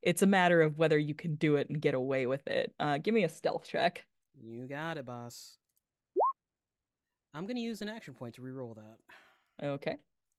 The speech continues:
Speaker 2: Hopefully. No,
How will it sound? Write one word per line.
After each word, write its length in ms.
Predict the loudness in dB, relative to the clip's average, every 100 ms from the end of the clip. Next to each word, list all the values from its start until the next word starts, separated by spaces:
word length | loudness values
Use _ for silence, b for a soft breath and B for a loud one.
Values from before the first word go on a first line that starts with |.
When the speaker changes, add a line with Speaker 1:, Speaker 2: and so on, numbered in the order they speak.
| -18
Speaker 2:
Hopefully. 760 | -18 -18 -20 -20 -14 -10 -10 -12 B _ _ _ _ _ _ _ _ _ _ _ _ _ _ _ _ _ _ _ _ _ _ _ _ _ _ _ _ _
No, 80 | -16